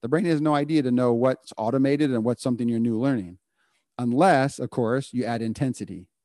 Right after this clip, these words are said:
Okay, intensity is the number one way where our brain calls the two primary neurotransmitters that signals, "Let's go." Like, "Hey, this is business." Like, "Hey, th-, dude, this ain't, this ain't no pickup game.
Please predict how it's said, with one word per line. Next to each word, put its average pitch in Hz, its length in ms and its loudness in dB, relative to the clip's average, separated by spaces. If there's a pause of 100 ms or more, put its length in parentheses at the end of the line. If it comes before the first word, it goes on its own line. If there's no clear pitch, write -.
(420)
Okay, 120 320 -2
intensity 120 840 0 (260)
is 113 140 -6
the 120 60 0
number 139 340 4
one 156 300 4
way 117 440 2 (240)
where 120 160 0
our 120 80 0
brain 135 340 2
calls 127 300 0
the 117 100 -4
two 127 240 -2
primary 147 500 0
neurotransmitters 127 1000 -4 (500)
that 113 180 -4
signals, 127 720 0 (380)
"Let's 127 320 -4
go." 120 320 2
Like, 104 300 -8
"Hey, 135 140 -2
this 135 200 -4
is 123 100 -4
business." 104 520 -4
Like, 107 180 -8
"Hey, 123 180 -4
th-, 113 220 -4
dude, 123 200 0
this 131 180 -2
ain't, 147 240 2
this 131 180 -2
ain't 147 160 2
no 135 100 2
pickup 135 320 0
game. 95 320 -8